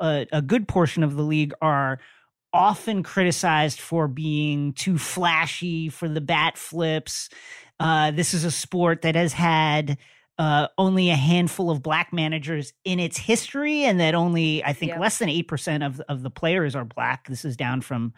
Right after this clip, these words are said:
Speaker 1: uh, an all-time high of, like, almost twenty percent, uh, thirty years ago. Seventy percent of the fans are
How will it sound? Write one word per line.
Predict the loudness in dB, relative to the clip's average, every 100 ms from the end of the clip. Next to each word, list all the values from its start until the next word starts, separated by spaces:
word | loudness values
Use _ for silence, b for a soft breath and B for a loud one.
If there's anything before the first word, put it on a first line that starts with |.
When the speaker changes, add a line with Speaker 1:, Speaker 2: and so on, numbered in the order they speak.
| B B B B -8
Speaker 1:
uh, | -4 -4 -4 -6 -6
an | -2
all-time | -2 0 -2 0
high | 0 0
of, | -2 -4
like, | -8 0
almost | 2 2 0 -2
twenty | -2 -2
percent, | -4 -4 -4 -4 _ -6
uh, | -6 -6 -10
thirty | -6 -2 0
years | 2 2 2
ago. | 0 0 2 0 -2 B B
Seventy | -2 0 2 0 0
percent | -2 0 0 0
of | -2
the |
fans | -2 0 2 0 -2 -6 -4
are | -2 0 -2 -6